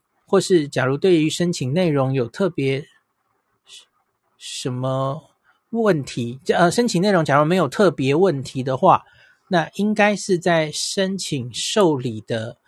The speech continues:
第二天开始算五个工作天就可以出来。哇，那还蛮快的耶。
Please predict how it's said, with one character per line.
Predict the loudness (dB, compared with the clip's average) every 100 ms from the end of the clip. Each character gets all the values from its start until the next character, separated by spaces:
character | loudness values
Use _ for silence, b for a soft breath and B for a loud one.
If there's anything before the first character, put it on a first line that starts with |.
| b _
第 | 0 4
二 | 4
天 | 4 0 0
开 | -2 -4
始 | -4 -8 -4
算 | 2 2 0 -10 _ _ 0
五 | 0 0
个 | 0 0 0 -4 _ _ 4
工 | 4
作 | 6 2
天 | 2 0 0
就 | -6
可 | -6 -8
以 |
出 | -6 -2 0
来。 | -2 -6 B B
哇， | 2 2
那 | 0
还 | -2 -2
蛮 | 0 -2 -4
快 | 0 2 2
的 | -2
耶。 | -8